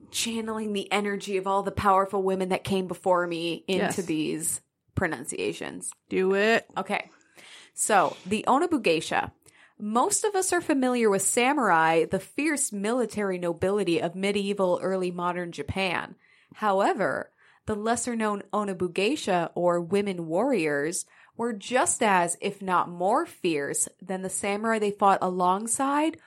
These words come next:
Speaker 1: or against.
Speaker 2: Dun, dun, dun.
Speaker 1: The scene has been set. Tension is built. Let's get into it. So,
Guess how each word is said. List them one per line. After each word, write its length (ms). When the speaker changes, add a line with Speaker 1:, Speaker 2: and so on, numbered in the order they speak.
Speaker 1:
or 240
against. 1000
Speaker 2:
Dun, 220
dun, 240
dun. 100
Speaker 1:
The 100
scene 380
has 240
been 220
set. 600
Tension 440
is 160
built. 600
Let's 320
get 180
into 380
it. 160
So, 460